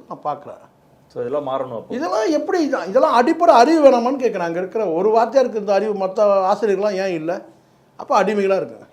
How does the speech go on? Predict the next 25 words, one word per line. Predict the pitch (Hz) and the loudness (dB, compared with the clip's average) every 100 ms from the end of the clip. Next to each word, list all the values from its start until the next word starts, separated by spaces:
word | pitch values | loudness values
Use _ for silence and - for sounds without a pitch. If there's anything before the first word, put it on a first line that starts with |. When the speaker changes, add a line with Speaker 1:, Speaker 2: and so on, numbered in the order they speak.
| 92 | -16
Speaker 1:
எதுக்கு | 107 139 196 | -12 -8 -8
நமக்கு | 196 185 151 | -6 -6 -6
வரோம், | 135 156 - | -8 -8 -8
சம்பளம் | 139 147 143 | -8 -6 -6
வாங்குறோம், | 127 123 120 - _ _ _ _ - | -8 -10 -14 -20 _ _ _ _ -18
முப்பது | 120 123 117 | -12 -6 -2
நாள் | 180 | -2
முடிஞ்சுதுன்னா | 156 151 143 165 139 | -2 -6 -8 -10 -10
முப்ப-, | 131 123 131 123 123 | -14 -14 -14 -12 -12
முப்பத்தி | 131 175 147 | -12 -10 -6
ஓராவது | 143 139 120 | -2 -4 -6
நாள் | 151 127 | -10 -10
சம்பளம். | 123 127 - - _ _ | -8 -8 -10 -18 _ _
நம்ம | 120 147 | -8 -4
எதுக்கு | 175 208 | -4 -4
இதெல்லாம் | 175 180 160 | -4 -4 -6
கேட்கணும்? | 147 127 - _ _ _ _ - | -8 -12 -18 _ _ _ _ -10
யாரோ | 110 165 226 | -2 2 4
ஒரு | 208 | 2
தமிழ் | 180 208 214 | 0 2 0
ஆசிரியர் | 175 196 180 | 2 -2 -2
தானே | 202 202 | -4 -6
கேட்டிருக்காரு, | 185 170 175 170 196 - _ _ _ _ _ _ _ _ | -8 -4 -4 -4 -6 -16 _ _ _ _ _ _ _ _
கேள்வி | 185 190 | -6 -4
கேட்டிருக்காரு, | 165 165 139 139 | -4 -6 -6 -8